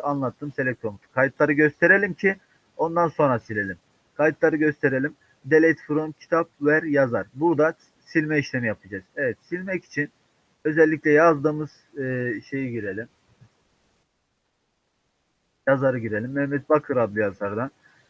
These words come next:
Kodumuzu execute diyerek siliyoruz. Commit diyoruz, kaydediyoruz ve yazdırıyoruz. Kaç kayıt silindi? Burada tabii ki de, e, bir önceki şeyde insert olarak gösterdiğimde değişkenle values yazarak,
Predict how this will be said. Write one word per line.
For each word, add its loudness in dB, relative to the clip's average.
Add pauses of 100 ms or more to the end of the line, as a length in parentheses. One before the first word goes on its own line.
(220)
Kodumuzu -2
execute 0
diyerek 6
siliyoruz. 0 (340)
Commit -4
diyoruz, -2
kaydediyoruz 0 (460)
ve 6
yazdırıyoruz. 4
Kaç 2
kayıt 0
silindi? -12 (300)
Burada 4
tabii 2
ki -6
de, 2 (300)
e, 2
bir 2
önceki 0
şeyde 0
insert 0
olarak 4
gösterdiğimde 0
değişkenle -2 (280)
values 2 (400)
yazarak, 2